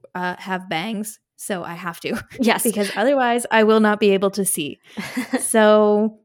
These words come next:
Speaker 1: depending on where you go, it is a financial investment and it is a investment of time for sure, because I don't know about you, but my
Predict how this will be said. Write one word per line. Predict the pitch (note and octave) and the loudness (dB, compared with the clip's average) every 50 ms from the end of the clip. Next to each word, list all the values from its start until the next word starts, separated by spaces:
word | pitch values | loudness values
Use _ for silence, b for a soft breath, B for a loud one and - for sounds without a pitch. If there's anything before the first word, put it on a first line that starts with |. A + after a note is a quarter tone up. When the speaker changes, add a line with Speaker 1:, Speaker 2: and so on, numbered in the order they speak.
| _ G#3 | _ -4
Speaker 1:
depending | A3+ A3 A3 A#3 A3+ A3+ A#3+ B3+ C4+ | -4 -4 -2 0 0 0 0 0 0
on | C#4+ C4+ B3 | 0 0 2
where | A3+ G#3+ | 2 2
you | G#3+ G#3 G#3 | 2 0 -2
go, | F#3 F#3 D#3 D#3 D#3 F3+ G3+ - - | -2 -2 -2 -2 -4 -4 -6 -8 -6
it | - F#3+ F#3+ | -6 -4 -2
is | G3 G#3 G#3+ G#3 | 0 -2 -2 -2
a | G#3+ G#3 | -4 -8
financial | - - G3+ G3 F#3+ F#3+ F#3 F#3+ F#3+ - - G3 F3 F3 F3+ _ _ _ _ - | -6 -4 -4 -4 -2 -4 -4 -6 -6 -4 -4 -4 -4 -4 -8 _ _ _ _ -8
investment | G3+ F#3+ F3+ D#3 E3+ - - A#3 C#4 D4 - - _ b b b b b b b b b b | -6 -4 -4 -4 -4 -2 -2 -2 -2 -2 -6 -14 _ b b b b b b b b b b
and | - G#3 G#3 G#3 G#3 G#3 G#3 G3+ - - | -2 0 2 2 2 2 0 -2 -2 -2
it | - - | 0 2
is | A#3 B3 C4 A#3 G#3+ _ - - | 4 4 2 2 -2 _ -6 -4
a | G3+ G3+ - | -4 -2 -2
investment | G#3 G3+ G3 G3 F#3+ F#3+ - - G3 F#3 F#3+ - - | -4 -2 0 0 -2 -2 -4 -6 -8 -8 -8 -12 -8
of | - E3+ E3 D#3+ F3+ _ _ _ _ | -8 -6 -6 -8 -10 _ _ _ _
time | - - F#3 D#3+ E3+ G#3 B3 C#4+ D4 - _ _ _ _ _ _ | -10 -8 -6 -4 -2 -2 -2 -4 -6 -8 _ _ _ _ _ _
for | - F3+ F3 | -10 -10 -8
sure, | E3+ - - F#3 E3+ F#3+ A3 C#4+ D#4+ D#4+ _ _ _ _ _ | -8 -10 -6 -4 -2 0 0 0 -2 -4 _ _ _ _ _
because | - G3+ F#3+ - F#3+ F3+ F3 - - | -6 -6 -6 -4 -6 -6 -6 -8 -8
I | F3+ F#3 | -6 -4
don't | G3+ G#3 | -2 -2
know | G#3 G3+ G3 | -2 -2 -2
about | F3+ F#3 F3 E3+ D3+ | -2 -4 -4 -6 -4
you, | D3+ F3+ A3 B3+ C#4+ C#4 C#4 - | -4 -2 0 0 -2 -2 -6 -6
but | G#3+ F#3 E3 - | -6 -6 -6 -6
my | G#3+ F#3 F#3+ G3 G3+ G3+ G3+ G#3 G#3 G#3 G#3 G3 | -6 -4 -4 -2 -2 -2 0 -2 -2 -2 -4 -6